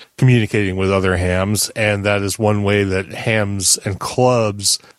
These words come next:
often attract members and disseminate information, is using those technologies. So if you wanted to be a part of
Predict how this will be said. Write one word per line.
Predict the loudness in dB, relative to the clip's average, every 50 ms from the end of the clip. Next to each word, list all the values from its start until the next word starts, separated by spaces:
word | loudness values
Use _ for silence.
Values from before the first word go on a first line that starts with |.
| _
often | 0 2 2 2 0 -2 -2 -2 0 0 -2 -2 -4 -4 -6
attract | -4 -4 -2 -2 0 0 2 2 2 0 0 -2 _ -6 -6 -6 -8 -10 -14 -20 _ _
members | 0 2 2 2 0 0 -4 -4 -2 0 0 0 0 -2
and | -2 -2 0 0 0 0 0 -2
disseminate | -2 0 0 2 2 2 2 2 2 2 0
information, | 0 -2 -4 -2 0 0 0 0 0 -2 -4 -6 -4 -6 -8 -10 -10 _ -20 _ _
is | 0 0 2 2 4
using | 2 4 2 2 0 0
those | 0 0 0 0 -2
technologies. | -2 -4 -4 -4 -4 -2 0 0 0 0 0 0 0 0 0 0
So | 2 2 2 2 0
if | 0 0 0
you | 0 0
wanted | 2 2 2 2 0 -2 -4
to | -4 -4
be | -4 -4
a | -4
part | -4 -4 -2 0 0 0 -2 -6 -6
of | -4 -2 0 0 0 -2 -4 -6 -10 -18